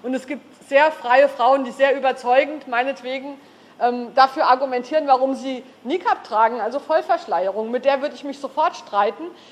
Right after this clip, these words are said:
Aber dieser Streit wäre dann darüber, was hat der Niqab für eine Bedeutung und nicht darüber, ist sie emanzipiert oder nicht.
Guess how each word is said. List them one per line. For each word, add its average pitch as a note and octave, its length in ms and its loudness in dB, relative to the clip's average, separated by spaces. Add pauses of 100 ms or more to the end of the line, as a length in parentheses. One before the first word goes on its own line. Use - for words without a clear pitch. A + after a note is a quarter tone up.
(140)
Aber C4+ 180 4
dieser C#4 280 0
Streit A#3+ 480 2
wäre D4 300 4
dann C4 200 -2
darüber, C#4+ 600 2 (400)
was C4+ 260 2
hat C#4 160 0
der C4 80 -2
Niqab C#4 380 -2
für C4 60 -6
eine B3 100 -8
Bedeutung A3+ 580 -2 (220)
und B3 120 -6
nicht C#4+ 200 -6
darüber, C4 340 0
ist B3+ 160 -4
sie C4 120 -8
emanzipiert A#3 640 -6
oder G#3 160 -6
nicht. G#3+ 300 -12